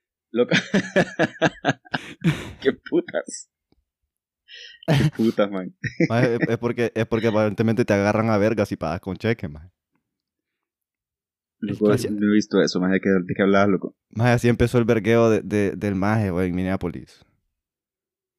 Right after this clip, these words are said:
Speaker 1: Ah,
Speaker 2: El maje,
Speaker 1: maje,
Speaker 2: el maje iba
Speaker 1: no
Speaker 2: a pagar con un,
Speaker 1: jodas.
Speaker 2: el maje iba a pagar con un cheque y, le, y llamaron a la policía y fue como, "Maje, ¿por qué putas no me dejan pagar con cheque?" Y después lo empezaron a agarrar a verga, maje.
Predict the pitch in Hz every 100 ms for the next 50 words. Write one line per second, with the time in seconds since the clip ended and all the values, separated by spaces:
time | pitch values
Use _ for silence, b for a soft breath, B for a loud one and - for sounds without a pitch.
0 | - 117 151 190 214 123 147 120 151 131
1 | 117 117 117 120 120 120 110 - 107 107
2 | 113 117 113 110 117 113 - 131 - 104
3 | 101 107 107 113 113 117 123 117 120 113
4 | 127 127 107 110 113 117 120 113 107 101
5 | 123 - 135 123 120 120 123 117 117 123
6 | 131 123 123 143 117 82 117 107 113 113
7 | 110 117 113 110 104 104 98 101 123 104
8 | -